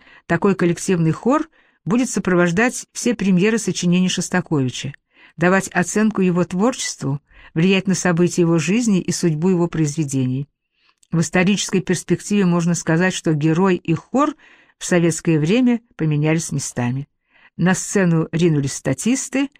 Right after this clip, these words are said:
верша судьбы истории, людей и искусства. Из стенограммы обсуждения рабочими московских предприятий оперы «Леди Макбет» Мценского уезда. Данилов,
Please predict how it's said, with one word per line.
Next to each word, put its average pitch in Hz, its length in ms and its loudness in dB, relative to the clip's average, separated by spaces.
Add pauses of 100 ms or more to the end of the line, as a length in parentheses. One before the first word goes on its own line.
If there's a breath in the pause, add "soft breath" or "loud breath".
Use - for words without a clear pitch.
(320 soft breath)
верша 202 580 0
судьбы 160 520 0
истории, 240 720 -2 (180)
людей 147 540 0 (180)
и 156 160 0
искусства. - 640 -8 (1500)
Из 208 160 0
стенограммы 220 680 2
обсуждения 240 640 2
рабочими 226 560 2
московских 208 640 -2
предприятий 196 800 0
оперы 233 640 0 (360 soft breath)
«Леди 185 300 4
Макбет» 214 500 2
Мценского 202 720 0
уезда. 139 600 -2 (880)
Данилов, 180 880 2